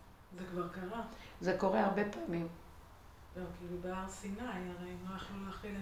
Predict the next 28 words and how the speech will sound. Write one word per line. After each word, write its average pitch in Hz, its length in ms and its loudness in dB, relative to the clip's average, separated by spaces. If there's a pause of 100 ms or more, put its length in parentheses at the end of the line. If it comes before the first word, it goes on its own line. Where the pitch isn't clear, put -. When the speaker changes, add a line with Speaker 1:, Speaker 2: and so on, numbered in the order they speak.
Speaker 1:
את - 60 -6
האור, 202 460 0
Speaker 2:
מאוד 180 320 2
Speaker 1:
והם 170 100 4
Speaker 2:
יפה. - 220 2
Speaker 1:
מתו. 156 140 0 (1600)
Speaker 2:
ומה 175 200 10
השם 220 280 12
אומר 202 280 8
למשה 196 420 4
רבנו, 196 200 4 (120)
כמה 277 340 10
וכמה 208 240 4
פעמים, 185 180 6
"לך 208 140 8 (260)
תגבל 196 500 8
את 202 140 6
העם. 196 300 4 (920)
תעשה 202 280 6
אותם 226 180 6
שיהיו 214 260 6
גבוליים 202 520 4
וכלים, 180 480 4
שיהיה 202 260 6
להם 202 120 2
כלים 202 260 4
קטנים, 214 480 6
קטנים, 214 480 6